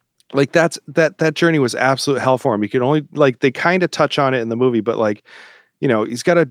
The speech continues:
travel for four hours and then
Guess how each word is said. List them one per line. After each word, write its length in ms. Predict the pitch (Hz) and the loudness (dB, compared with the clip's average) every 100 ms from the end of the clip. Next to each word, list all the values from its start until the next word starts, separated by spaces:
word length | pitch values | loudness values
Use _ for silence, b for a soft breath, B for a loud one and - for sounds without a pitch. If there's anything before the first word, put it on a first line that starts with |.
| - | -4
travel 380 | - 120 131 | 0 2 4
for 320 | 151 - 110 95 _ _ _ _ _ _ _ _ _ | 2 0 0 -2 _ _ _ _ _ _ _ _ _
four 420 | - - 135 151 | -14 0 2 4
hours 720 | 120 113 101 82 87 90 - 165 _ _ _ - | 4 4 2 -2 -6 -8 -10 -14 _ _ _ -4
and 180 | 135 117 | -2 2
then 460 | 120 117 107 101 | 2 2 0 -8